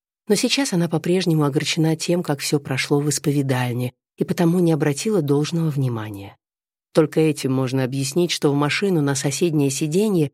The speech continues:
смог внезапно скользнуть незнакомый мужчина.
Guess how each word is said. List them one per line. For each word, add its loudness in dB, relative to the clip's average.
смог -2
внезапно -2
скользнуть -2
незнакомый 0
мужчина. -2